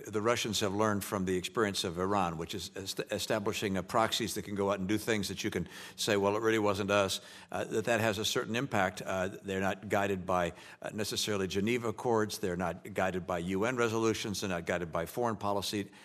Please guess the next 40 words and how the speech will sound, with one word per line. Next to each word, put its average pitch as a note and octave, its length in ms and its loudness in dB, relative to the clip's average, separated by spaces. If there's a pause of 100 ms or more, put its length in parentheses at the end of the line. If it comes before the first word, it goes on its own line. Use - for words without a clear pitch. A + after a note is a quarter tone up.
(140)
uh, - 140 -6 (200)
if G2 300 -8
you F#2 80 -2
will, F#2 280 0
headline A2+ 460 2
foreign G2+ 240 0
policy F#2 340 0
of F#2 40 -2
their F2+ 100 0
countries. G#2+ 460 0 (420)
Uh, - 100 -10
Russia's C3 380 4
doing A#2 280 4
that G#2+ 180 4
now G2+ 160 0
with G2 180 0
impunity. A#2 560 2 (600)
What, D#3+ 340 0
what E3+ 360 2
are B2+ 160 4
we C3+ 160 4
to B2 100 6
do A2 560 6
as A2+ 200 2
it A#2+ 40 -2
relates A2 400 0
to G#2+ 160 -2
these, G2+ 500 0
th-, A2 140 -8
this A#2+ 260 0
militia A#2 480 2
effort, G2+ 360 -2 (200)
uh, F#2 40 -4 (100)
militia, G2 480 -4
excuse G2 320 -2
me, E2+ 80 -4
th-, G2 300 2
this G2+ 320 -2
mercenary G#2+ 640 4
effort, G2 320 0